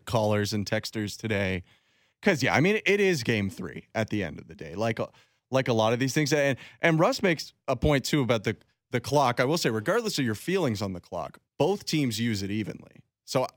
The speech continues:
I would say you can't really win or lose a game because of the clock, because if you violated, like, the other team didn't, you know, you did something they didn't. They were better than you at it. So I, I would probably not use it as much of a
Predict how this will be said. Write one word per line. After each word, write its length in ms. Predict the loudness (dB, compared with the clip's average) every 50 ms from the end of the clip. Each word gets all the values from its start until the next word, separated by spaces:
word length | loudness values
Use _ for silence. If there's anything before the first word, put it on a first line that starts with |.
| _ 0
I 180 | 2 2 4
would 200 | 2 2 0 0
say 140 | 0 0 0
you 180 | 0 -2 -2 -4
can't 320 | -4 -2 -2 -2 -2 0
really 260 | 0 0 0 0 -2
win 340 | -2 0 0 2 2 2 2
or 100 | 0 0
lose 360 | -2 -2 -2 0 0 0 -2 -2
a 40 |
game 380 | -2 -2 -2 -2 -2 -4 -4 -6 -8 _ _ _ _ _ _ _ _ _ _ _
because 400 | -4 -4 -2 0 0 0 0 0
of 100 | -2 -2
the 80 | -2 -4
clock, 340 | -2 0 2 2 2 0 -2
because 440 | -2 -2 0 -2 -2 -2 -6 -8 -12 _ _ _ _ _ _ _ _
if 160 | -2 -2 -2
you 320 | -2 0 0 2 2 2 2
violated, 560 | 2 2 4 4 2 2 2 0 0 0 -2
like, 140 | -2 -2 0
the 120 | 0 0
other 200 | 2 2 0 0
team 240 | 0 0 0 0 0
didn't, 400 | 0 0 -2 -4 -6 -10 -8 -6
you 100 | -4 -2
know, 140 | 0 0 0
you 240 | 0 0 0 0
did 200 | 0 0 -2 -2
something 340 | -2 -4 -2 -2 -2 -2 0
they 180 | 0 0 0 0
didn't. 320 | 0 -2 -2 -4 -6 -4
They 100 | -4 -2
were 140 | -2 -2 -2
better 280 | 0 0 0 0 -2 -2
than 120 | -4 -6 -6
you 180 | -8 -10 -10 -12
at 160 | -14 -16 -16
it. 100 | -16 -14
So 360 | -6 -2 0 0 0 0 -2 -6 -12 -20 _ _ _ _ _ _ _ _ _ _ _ _ _ _ _ _ _ _ _ _ _ 0
I, 200 | 2 2 2 -2 -6 -4 0
I 120 | 0 2
would 320 | 2 2 0 0 -2 -4 0
probably 460 | 2 2 2 2 2 2 2 2 2
not 280 | 2 0 0 -2 -2
use 260 | -4 -6 -6 -4 -4 -4
it 180 | -4 -6 -6 -4
as 320 | -4 -2 -2 -2 -4 -4
much 220 | -4 -4 -4 -4 -6
of 120 | -6 -4
a 380 | -4 -4 -4 -6 -8 -10 -12